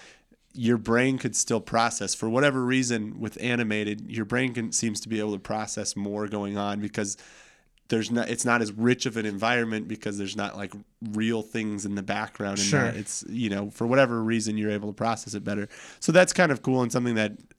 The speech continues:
Speaker 1: you know, I feel like an animated film lends to. As far as favorite scenes, I mean, hands down, my favorite scene,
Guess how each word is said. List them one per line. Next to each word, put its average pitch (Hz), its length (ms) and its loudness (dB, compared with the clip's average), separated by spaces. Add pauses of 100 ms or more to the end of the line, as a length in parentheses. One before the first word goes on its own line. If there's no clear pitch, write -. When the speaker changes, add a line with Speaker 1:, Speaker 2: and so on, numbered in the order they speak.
(320)
Speaker 1:
you 117 160 0
know, 101 120 2
I 101 80 0
feel 110 200 -2
like 101 120 -2
an 104 60 -4
animated 101 520 -2 (120)
film 98 300 -4
lends 101 260 0
to. 101 220 -4 (360)
As 123 140 4
far 185 220 8
as 151 140 6
favorite 135 360 4
scenes, 139 400 2
I 123 120 2
mean, 123 140 4
hands 127 260 2
down, 113 500 2
my 107 260 4
favorite 107 360 0
scene, 104 460 -2